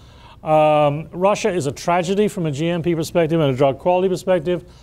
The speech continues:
Eighty percent of all the drugs sold in Russia are actually imported, 'cause even the Russians don't want their own stuff.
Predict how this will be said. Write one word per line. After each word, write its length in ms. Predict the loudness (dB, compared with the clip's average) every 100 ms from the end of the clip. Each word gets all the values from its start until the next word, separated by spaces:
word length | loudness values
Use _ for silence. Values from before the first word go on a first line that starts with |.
| -20 -12 -2
Eighty 200 | 0 0
percent 260 | -2 0
of 60 | 2
all 120 | 2
the 60 | 2
drugs 300 | 0 0 0
sold 280 | 2 2
in 80 | 2
Russia 300 | 0 0 0
are 80 | 0
actually 320 | 0 -2 -2
imported, 480 | 0 0 2 2 -2
'cause 140 | -6
even 160 | -4 -2
the 80 | 0
Russians 360 | 0 0 -6
don't 180 | -6 -6
want 140 | -6 -6
their 140 | -8
own 120 | -8
stuff. 380 | -6 -2 -2